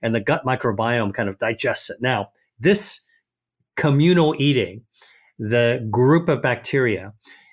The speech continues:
they actually are the microbiome. And so sometimes we add bacteria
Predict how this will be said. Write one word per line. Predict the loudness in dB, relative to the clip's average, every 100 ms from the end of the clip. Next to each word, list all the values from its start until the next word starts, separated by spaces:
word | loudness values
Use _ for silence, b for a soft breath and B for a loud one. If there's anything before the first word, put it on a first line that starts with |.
| B
they | -2 0 2 2 2
actually | 0 -2 0 0 2 2
are | 0 0 2 2 0 -2
the | -2
microbiome. | -2 -2 -4 -2 -2 0 0
And | 0
so | 0 0
sometimes | 0 0 0 0 0 -2
we | -2
add | 0 0 0
bacteria | -2 -2 -2 0 2 0 -2